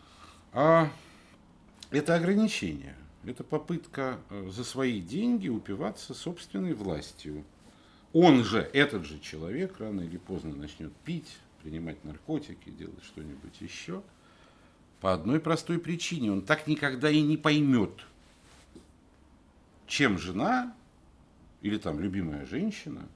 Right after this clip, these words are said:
отличается от проститутки. Наша самая страшная беда, что мы вот эти простые и естественные внутренние чувства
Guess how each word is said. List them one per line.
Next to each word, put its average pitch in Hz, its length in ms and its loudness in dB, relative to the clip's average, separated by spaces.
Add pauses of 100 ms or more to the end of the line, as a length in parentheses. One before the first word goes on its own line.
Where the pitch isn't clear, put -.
(280)
отличается - 640 -6
от 196 100 -10
проститутки. - 800 -10 (2500)
Наша 139 300 2
самая 127 400 2
страшная 92 600 -6
беда, 101 400 -6
что - 220 -14
мы 107 140 -6
вот 117 240 -10
эти - 220 -8
простые 165 640 -6
и 95 180 -10
естественные 82 840 -8
внутренние 80 640 -8
чувства - 560 -10